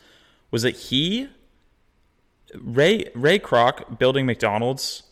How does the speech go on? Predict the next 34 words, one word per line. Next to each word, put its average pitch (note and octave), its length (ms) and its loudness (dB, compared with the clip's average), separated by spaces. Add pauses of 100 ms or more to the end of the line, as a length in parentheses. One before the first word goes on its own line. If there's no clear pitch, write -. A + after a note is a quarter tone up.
(440)
McDonald's D3 600 2
feeds C3+ 380 -4
one A#2+ 320 0
percent C3+ 480 -2
of G#2+ 140 -2
the A2 80 2
world's A2 300 0
population G2+ 600 -6
every F2+ 220 -8
day. F2 240 -14
And A#2+ 80 0
I B2 60 -2
think F3 180 -4
that F#3 120 0
number B2 220 0
might A2 200 0
be G#2+ 80 -8
slightly G#2+ 340 -6
declining, A2 520 -6 (340)
but B2+ 100 4
at C3 100 4
its - 280 -4
peak, - 560 -8 (800)
McDonald's B2 760 0 (540)
was A#2+ 220 -4
feeding G2 500 -2 (300)
one C3 320 2
percent C3 580 0
of A2+ 180 -2
the A#2 80 2
world's A2+ 320 2
population G#2+ 880 -6 (540)
every G#2+ 320 -10
day. F2 380 -12